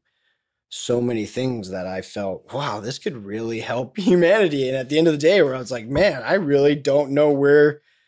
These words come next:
to start to get this to humanity. So it's like, bloop, and I just, and I just <laughs> shelf it, you know, and, and, well, I, you know, I, I'll, I don't journal or anything. I just write, like,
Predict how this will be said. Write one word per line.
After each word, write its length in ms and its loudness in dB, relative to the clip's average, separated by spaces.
to 140 0
start 420 2
to 80 0
get 260 0
this 200 0
to 320 2
humanity. 720 2
So 300 4
it's 220 -2
like, 200 4
bloop, 420 2
and 100 0
I 60 0
just, 260 -6
and 120 0
I 60 2
just 220 0
<laughs> 40 -8
shelf 280 2
it, 220 -6
you 100 0
know, 300 2
and, 260 -2
and, 420 -4
well, 200 -6
I, 120 -12
you 240 -4
know, 140 -8
I, 160 -6
I'll, 360 -6
I 60 -4
don't 220 0
journal 300 0
or 100 -6
anything. 360 -10
I 80 -10
just 240 -10
write, 280 -8
like, 340 -10